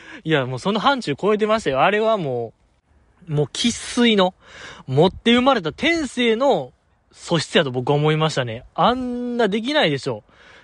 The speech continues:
だるそうに踊るって。いやー、すごい言って、たまちゃん良かったし、やっぱそのアスカちゃんが全部プロデュースしてる言うてましたけども、配役とか。やっぱこの、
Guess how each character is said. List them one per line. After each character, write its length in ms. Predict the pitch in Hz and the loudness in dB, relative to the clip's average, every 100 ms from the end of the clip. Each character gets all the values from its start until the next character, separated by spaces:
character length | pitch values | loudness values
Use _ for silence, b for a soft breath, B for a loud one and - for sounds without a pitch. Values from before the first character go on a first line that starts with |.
| B - | B 0
だ 140 | 151 | 0
る 100 | 175 | 2
そ 120 | 185 | 0
う 20 | |
に 60 | 151 | 0
踊 260 | 127 135 131 | 2 2 2
る 60 | |
っ 20 | |
て。 360 | 120 127 123 - - _ _ | -2 -6 -10 -12 -20 _ _
い 140 | 143 123 | -8 -6
や 120 | 120 | -6
ー、 380 | 120 120 123 - _ | -8 -10 -10 -14 _
す 440 | - - - 196 | -2 0 2 0
ご 180 | 170 160 | 0 0
い 140 | 143 139 | 0 -4
言 80 | |
っ 20 | 160 | -6
て、 240 | - 151 B B B B B | -6 -6 B B B B B
た 100 | 147 | -2
ま 140 | 139 127 | 0 0
ち 60 | |
ゃ 40 | 131 | 0
ん 40 | |
良 120 | 139 | 0
か 100 | 139 | 0
っ 60 | 127 | 0
た 180 | 123 120 | -2 -4
し、 320 | - 247 180 | -2 2 4
や 60 | |
っ 20 | 127 | 2
ぱ 60 | |
そ 80 | 131 | -2
の 100 | 139 | -2
ア 180 | - 285 | 2 2
ス 80 | - | 2
カ 120 | 208 | -2
ち 140 | - 165 | -2 -2
ゃ 60 | |
ん 80 | 160 | 0
が 240 | 226 196 - _ _ _ _ _ _ _ _ 151 | 2 2 -2 _ _ _ _ _ _ _ _ -2
全 220 | 175 214 | 0 0
部 80 | 147 | 0
プ 140 | 180 | 0
ロ 100 | 185 | 0
デ 100 | 202 | 0
ュ 20 | |
ー 20 | 160 | -2
ス 120 | 131 | -4
し 80 | - | -2
て 80 | |
る 80 | 151 | -2
言 80 | 135 | -2
う 20 | |
て 80 | 131 | -2
ま 100 | 135 | -6
し 60 | 127 | -8
た 80 | |
け 80 | 117 | -8
ど 80 | 113 | -8
も、 300 | 123 123 113 B B B B B - | -6 -6 -8 B B B B B -4
配 240 | 151 143 | -2 0
役 180 | 135 - | 0 -2
と 100 | 117 | -6
か。 200 | 117 117 B B B B B B B | -6 -6 B B B B B B B
や 100 | 135 | -6
っ 40 | 123 | -6
ぱ 80 | - | -8
こ 260 | - - 269 | -16 -10 -4
の、 180 | 170 | -4